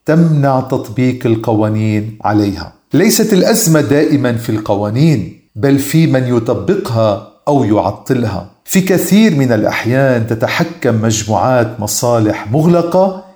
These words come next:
بمواقع أساسية في الإدارة، فتفرغ السياسات من مضمونها، وتحول الدولة إلى مجرد واجهة، بينما يجري توزيع النفوذ والامتيازات في الخفاء.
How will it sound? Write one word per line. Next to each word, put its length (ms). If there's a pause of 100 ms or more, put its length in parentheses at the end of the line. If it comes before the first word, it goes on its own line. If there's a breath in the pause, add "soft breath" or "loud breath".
(140)
بمواقع 840
أساسية 640
في 120
الإدارة، 840 (340 loud breath)
فتفرغ 720 (100)
السياسات 1000 (220)
من 260
مضمونها، 840 (140)
وتحول 840
الدولة 680 (320)
إلى 180
مجرد 680
واجهة، 640 (320)
بينما 460
يجري 440
توزيع 640
النفوذ 880
والامتيازات 1080
في 120
الخفاء. 680